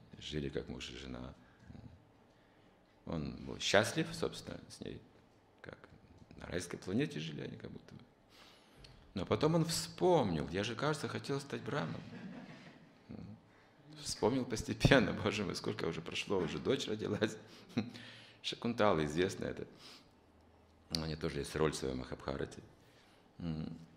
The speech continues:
И он подумал: "Да как же я так и не стал Джитендриа? О, боже мой, чувства меня подвели. Как же я не заметил?" М. И эта решимость кшатрия снова достичь своей цели, он пошел на выход, и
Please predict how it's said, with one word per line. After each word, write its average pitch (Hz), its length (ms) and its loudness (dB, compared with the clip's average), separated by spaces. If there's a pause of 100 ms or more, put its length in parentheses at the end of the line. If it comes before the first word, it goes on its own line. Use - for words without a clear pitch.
(840)
И 117 280 10
он 127 120 12
подумал: 123 300 10
"Да 113 120 10
как 123 340 8
же 95 120 4
я 98 160 10
так - 180 4
и - 20 4
не 110 80 6
стал 135 240 10
Джитендриа? 139 800 10 (720)
О, 156 160 10
боже 139 300 10
мой, 90 260 8
чувства 180 380 8
меня 123 140 8
подвели. 110 540 4 (340)
Как 170 240 10
же 139 100 4
я 131 40 6
не 127 80 4
заметил?" 104 460 4 (360)
М. 67 260 -4 (280)
И 92 40 2
эта 113 220 8
решимость 113 520 6
кшатрия 107 500 6
снова 117 380 6
достичь 98 340 -2
своей 98 220 -2
цели, 110 360 4
он 95 260 2
пошел - 460 0
на 98 100 4
выход, 113 360 2
и 92 280 -4